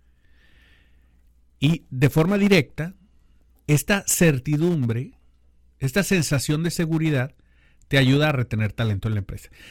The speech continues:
Lo hemos visto muchas veces que, pues, hay empresas que yo te aseguro que si ahorita te hago la pregunta, por ejemplo, hagamos el ejercicio de imaginación. Si yo te pregunto,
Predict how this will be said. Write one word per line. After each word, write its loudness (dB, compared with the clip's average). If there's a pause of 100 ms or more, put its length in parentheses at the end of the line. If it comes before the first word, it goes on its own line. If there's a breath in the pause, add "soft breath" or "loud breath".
(180 loud breath)
Lo 6
hemos 4
visto 0
muchas 0
veces -4 (180)
que, 2 (440)
pues, 2
hay 2
empresas -2
que -2
yo 2
te -4
aseguro 0
que -2
si 0
ahorita 0
te 0
hago 8
la 6
pregunta, 2
por -8
ejemplo, -6
hagamos -2
el 2
ejercicio 4
de 8
imaginación. 2 (560 soft breath)
Si 0
yo 4
te 2
pregunto, 4